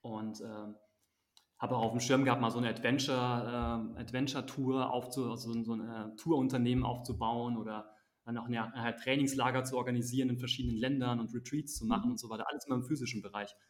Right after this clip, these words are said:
Speaker 1: So, und bei,
Speaker 2: Mhm.
Speaker 1: bei mir war der Gamechanger, dass ich irgendwann eines Tages vorm Laptop gesessen habe und mir gesagt habe, dieses Ding, was ich hier aufklappen und zuklappen kann, dieses Ding ist nicht für mich irgendein Laptop, was, äh, ja, was für mich immer vorher mit so ein bisschen, ja, so, hm,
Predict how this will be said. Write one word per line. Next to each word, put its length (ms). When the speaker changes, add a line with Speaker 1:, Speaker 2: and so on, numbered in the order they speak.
Speaker 1:
So, 120
und 80
bei, 80
Speaker 2:
Mhm. 500
Speaker 1:
bei 80
mir 240
war 100
der 120
Gamechanger, 680
dass 100
ich 160
irgendwann 380
eines 260
Tages 260
vorm 140
Laptop 320
gesessen 380
habe 160
und 80
mir 80
gesagt 320
habe, 200
dieses 320
Ding, 220
was 100
ich 100
hier 140
aufklappen 440
und 80
zuklappen 400
kann, 240
dieses 260
Ding 180
ist 160
nicht 160
für 80
mich 220
irgendein 320
Laptop, 440
was, 320
äh, 280
ja, 160
was 140
für 80
mich 160
immer 160
vorher 280
mit 120
so 80
ein 60
bisschen, 420
ja, 300
so, 200
hm, 420